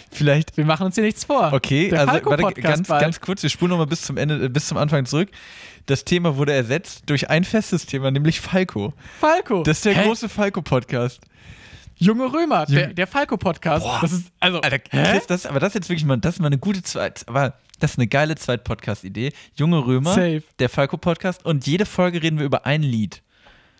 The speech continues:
Speaker 2: Ja.
Speaker 1: Nur ein Song. Den hören wir
Speaker 2: Alter.
Speaker 1: davor richtig, äh, in- und auswendig. Und dann machen wir schön,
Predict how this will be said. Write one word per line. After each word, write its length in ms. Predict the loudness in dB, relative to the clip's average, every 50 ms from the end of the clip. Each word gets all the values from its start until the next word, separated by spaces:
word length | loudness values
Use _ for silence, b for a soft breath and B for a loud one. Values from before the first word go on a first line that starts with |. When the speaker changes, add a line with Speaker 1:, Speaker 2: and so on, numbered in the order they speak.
| b b b b b b b b _ _ _ _ _ _ 4
Speaker 2:
Ja. 120 | 4 6
Speaker 1:
Nur 180 | 6 6 4 2
ein 200 | 0 0 0 0
Song. 440 | -2 0 0 0 0 0 -2 -2 0
Den 220 | 0 0 2 2
hören 160 | 2 2 2
wir 60 | 2 2
Speaker 2:
Alter. 140 | 0 0 0
Speaker 1:
davor 160 | 0 -2 0
richtig, 480 | -2 -4 -4 -4 -4 -6 -6 -6 -8 -8
äh, 80 | -10 -10 -10 _ _ _ _ _
in- 200 | -2 0 0 0
und 100 | 0 0
auswendig. 680 | 2 2 0 0 0 -2 -2 -2 -2 -2 -2 -4 -4 -6 -4
Und 140 | -2 0 0
dann 120 | 2 2
machen 180 | 2 2 2 2
wir 80 | 0 0
schön, 340 | 0 -2 -2 -2 -2 -4